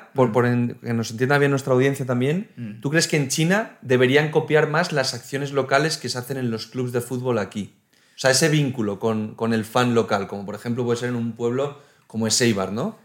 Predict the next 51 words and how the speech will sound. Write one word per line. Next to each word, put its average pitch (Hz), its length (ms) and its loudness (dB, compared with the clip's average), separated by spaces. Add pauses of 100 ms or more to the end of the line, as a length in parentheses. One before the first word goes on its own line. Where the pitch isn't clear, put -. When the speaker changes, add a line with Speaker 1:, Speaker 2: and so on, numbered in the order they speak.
(220)
Speaker 1:
Que - 80 -4
Speaker 2:
Creo - 60 4
Speaker 1:
no - 20 4
es 131 80 0
Speaker 2:
que 131 60 0
Speaker 1:
una 120 100 4
Speaker 2:
sí. 110 80 0
Speaker 1:
ciudad 117 280 4
como 110 200 0
puede 110 160 4
Speaker 2:
Creo 135 80 -2
que 110 60 0
Speaker 1:
ser, 101 40 -4
por 110 100 2
Speaker 2:
sí. 107 60 -2
Speaker 1:
ejemplo, 107 240 -2
Madrid, 113 400 -2
de 110 120 -4
grande. 120 380 -2 (120)
Speaker 2:
Creo 160 140 -4
que 127 120 -6
sí, 127 260 -6
creo 127 160 -10
que - 100 -12
sí. - 340 -14 (100)
La 127 140 -6
ver-, 123 220 -6
eh, 127 300 -4
Speaker 1:
¿No 139 100 4
es 165 60 6
Speaker 2:
sí. - 40 -2
Speaker 1:
tan 180 140 6
cercano 170 380 4
en 151 100 0
China? 147 360 -4 (220)
¿No 131 100 -2
es 139 80 -4
tan 156 140 4
cercano 147 400 2
el 127 100 2
fan 135 260 0
con 127 140 -4
el 120 120 -4
club? 120 300 -4 (600)
Speaker 2:
Am, 135 1080 0 (500)
creo - 180 0
que 143 480 -2 (280)
algunas, 165 760 -4
algunos 151 380 -4
lugares - 420 -2
sí, - 400 -10